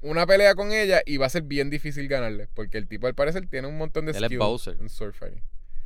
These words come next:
Speaker 1: ¿Ah?
Speaker 2: Es Bowser. Él es
Speaker 1: Él es
Speaker 2: el,
Speaker 1: Bowser.
Speaker 2: el Bowser de su Mario. Ajá.
Speaker 1: Ella es Mario y
Speaker 2: Ella es Mario, él es Bowser. En los cómics yo creo que
Speaker 1: ¿Qué?
Speaker 2: él fue, esto yo no sabía, esto fue un video que me dijo.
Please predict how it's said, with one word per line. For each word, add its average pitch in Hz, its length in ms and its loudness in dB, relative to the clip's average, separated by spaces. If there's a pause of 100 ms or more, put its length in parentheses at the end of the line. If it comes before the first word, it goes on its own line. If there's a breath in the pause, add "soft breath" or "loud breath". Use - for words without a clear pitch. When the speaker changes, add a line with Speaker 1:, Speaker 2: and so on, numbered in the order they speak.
(460)
Speaker 1:
¿Ah? - 160 0 (240)
Speaker 2:
Es 113 180 -2
Bowser. 104 460 -2 (1300)
Él 104 100 -6
es 120 200 -2
Speaker 1:
Él 110 80 -2
es 110 60 -2
Speaker 2:
el, 110 60 0
Speaker 1:
Bowser. - 220 -2
Speaker 2:
el 98 60 0
Bowser 110 580 0
de 113 140 -2
su 120 200 -4
Mario. 90 420 -4 (1080)
Ajá. 98 160 -6 (480)
Speaker 1:
Ella 113 280 -2
es 135 60 -2
Mario 139 420 -2
y 98 60 -6
Speaker 2:
Ella 98 100 -2
es 110 40 -4
Mario, 104 340 0
él 98 80 -2
es 95 60 -6
Bowser. 87 320 -4 (720)
En 127 100 2
los 131 140 4
cómics 240 400 0
yo 165 120 2
creo 214 200 2
que 170 280 -2
Speaker 1:
¿Qué? 143 220 2
Speaker 2:
él 151 460 4 (500)
fue, 151 800 -2
esto 135 240 -2
yo 127 160 -2
no 127 120 0
sabía, 101 340 -2
esto 98 160 -6
fue 107 160 -4
un 98 80 -4
video 87 280 -4 (580)
que 92 100 -2
me 90 100 -4
dijo. 87 220 -4